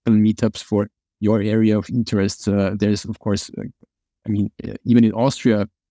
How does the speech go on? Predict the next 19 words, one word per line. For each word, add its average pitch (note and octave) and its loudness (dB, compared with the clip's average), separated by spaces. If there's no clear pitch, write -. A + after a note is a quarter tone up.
which, G#2+ -4
uh, G#2+ 0
is G2 -4
not G#2 0
exactly A2+ -2
known G2+ 2
for, G2 0
uh, F#2 0
super, - -4
uh, G2 -2
vivid, G#2 0
uh, G2+ -4
startup F#2 -4
community, A2 0
although C#3+ -2
it's - -12
getting A2+ -2
better. C3+ -2
Uh, A2 -2